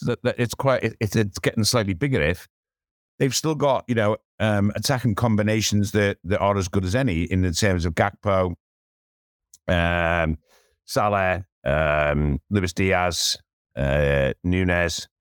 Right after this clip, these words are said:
and obviously Diogo Jota can chip in as well. So they still have that format where they, they can get three from five, which they had obviously in the, in the, in the not too old days with, um, with Salah, Firmino obviously was leaving. It's a bit of an upheaval, you know, they're, they're losing some players are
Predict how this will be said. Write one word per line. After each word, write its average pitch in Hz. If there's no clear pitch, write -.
and 95
obviously 92
Diogo 95
Jota 123
can 85
chip 90
in 90
as 85
well. 113
So 104
they 107
still 165
have 143
that 123
format 139
where 107
they, 104
they 107
can 101
get 95
three 117
from 95
five, 107
which 92
they 95
had 98
obviously 98
in 87
the, 90
in 95
the, 95
in 95
the 92
not 101
too 92
old 90
days 90
with, 82
um, 87
with 92
Salah, 90
Firmino 92
obviously 90
was 82
leaving. 98
It's 131
a 190
bit 269
of 247
an 196
upheaval, 170
you 180
know, 165
they're, 151
they're 151
losing 156
some 139
players 143
are 120